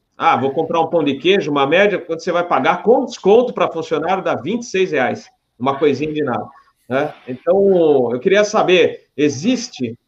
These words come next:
como baixar o preço de um produto pra vocês, de repente,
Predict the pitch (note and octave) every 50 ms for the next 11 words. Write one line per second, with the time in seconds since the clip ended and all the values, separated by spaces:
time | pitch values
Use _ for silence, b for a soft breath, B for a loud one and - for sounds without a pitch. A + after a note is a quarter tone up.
0 | _ _ - F3+ G#3+ B3 G#3+ D#3+ D#3 D3 B2 C#3 C3+ B2+ A#2 - - E3 D#3+ E3+
1 | D#3+ C#3 B2+ G#2+ G#2 - - - - _ _ _ - A2+ A2+ - C#3 C#3 E3 E3+
2 | D3+ C#3+ - - A#2+ A2+ B2 B2+ B2+ A#2+ A#2 A#2 B2+ A#2+ A2 A2+ C#3+ E3 E3 -
3 | - A#2 - - C3+ C3+ C#3 C3+ C3+ - D#3+ D3+ C#3 C#3+ C#3 C3 B2+ B2 - D#3+
4 | F3+ E3+ - - - _